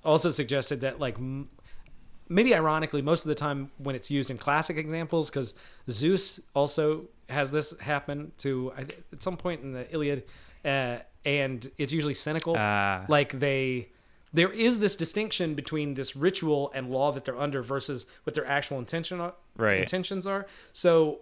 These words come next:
Speaker 1: Achilles accepts that, one, because he knows Zeus wants him to accept it, because when you're asked to, to take on Hecate, you're su-, basically supposed to, unless you have some
Speaker 2: Yeah.
Speaker 1: reason not to.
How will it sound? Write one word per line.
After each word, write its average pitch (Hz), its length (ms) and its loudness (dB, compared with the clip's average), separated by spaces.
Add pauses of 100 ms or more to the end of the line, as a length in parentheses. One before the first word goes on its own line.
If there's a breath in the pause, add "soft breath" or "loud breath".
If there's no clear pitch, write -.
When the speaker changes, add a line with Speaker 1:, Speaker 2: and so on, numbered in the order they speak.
(320)
Speaker 1:
Achilles 226 560 2
accepts - 580 -4
that, 131 440 -6 (220 soft breath)
one, 185 200 4
because 160 200 -2
he 151 60 -4
knows 151 240 0
Zeus 156 320 0
wants 165 320 0
him 151 100 -2
to 135 140 -4
accept - 380 -8
it, - 160 -14
because 131 280 -2
when 127 280 -6 (340 soft breath)
you're 147 200 2 (100)
asked 160 540 2
to, 147 120 2 (180)
to 143 140 -2
take 151 300 0
on 139 140 -6
Hecate, 131 560 -2 (240 soft breath)
you're 139 180 2
su-, - 200 -4 (120)
basically 175 420 2
supposed 151 460 -2
to, 131 120 0
unless 123 220 -4
you 135 60 -2
have 123 100 -4
some 127 200 -6
Speaker 2:
Yeah. 110 240 4
Speaker 1:
reason 117 280 -8
not 117 240 -8
to. 185 200 -4